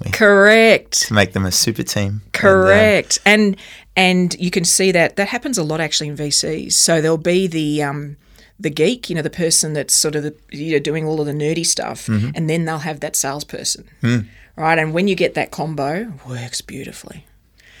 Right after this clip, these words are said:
Speaker 2: You know, so you get the person who can tell the story and get everybody excited, and then you've got the nerd that go, "Yeah, I can do that, no problem, I'm doing it now while you're presenting," you know? <laughs>
Speaker 1: Yeah, be like, um, "Yeah, we can, we can do this, can't we?" "Yeah, uh, yep, yep,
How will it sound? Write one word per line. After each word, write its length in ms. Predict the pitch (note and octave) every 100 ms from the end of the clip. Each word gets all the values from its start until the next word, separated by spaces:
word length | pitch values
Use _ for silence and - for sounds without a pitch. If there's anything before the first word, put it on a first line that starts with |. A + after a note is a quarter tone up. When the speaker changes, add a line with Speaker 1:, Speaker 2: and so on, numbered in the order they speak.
| -
Speaker 2:
You 120 | D#3+
know, 160 | D3+ D3+
so 180 | F3 E3+
you 160 | D#3+
get 180 | D3 D3+
the 60 | E3+
person 240 | E3+ D3+
who 80 | C#3+
can 100 | C3
tell 140 | -
the 100 | -
story 440 | - - - C#3+ E3
and 100 | D#3
get 80 | C#3
everybody 260 | D3+ D3+
excited, 540 | D3+ - E3 E3 D#3+ D3+
and 100 | D3+
then 120 | D3+
you've 100 | D3+
got 140 | C#3+
the 80 | D3
nerd 240 | D3+ D3+
that 60 | D3
go, 120 | G#2
"Yeah, 240 | D3 G#3+ A#3
I 60 |
can 160 | A3 G3+
do 120 | F#3
that, 200 | E3 F3+
no 80 | E3+
problem, 300 | E3 D3+ D#3
I'm 80 | D3+
doing 200 | D3+ D3+
it 80 | -
now 220 | D3+ D3+
while 180 | D3 D3
you're 100 | D3
presenting," 420 | - C#3+ D3 - -
you 100 | F#3
know? 60 | A3+
<laughs> 120 | - -
Speaker 1:
Yeah, 100 | D3
be 140 | C#3+
like, 180 | C3+ C3+
um, 360 | C#3 C3+ B2+ - - - -
"Yeah, 120 | G#3
we 100 | A3
can, 440 | A#3 G#3+ F3+ F#3+
we 80 | G#3
can 100 | A#3
do 100 | C4+
this, 200 | A3 G#3
can't 180 | - G#2
we?" 80 | A#2 -
"Yeah, 380 | - - - - G#3+ -
uh, 60 |
yep, 260 | E3 - -
yep, 160 | -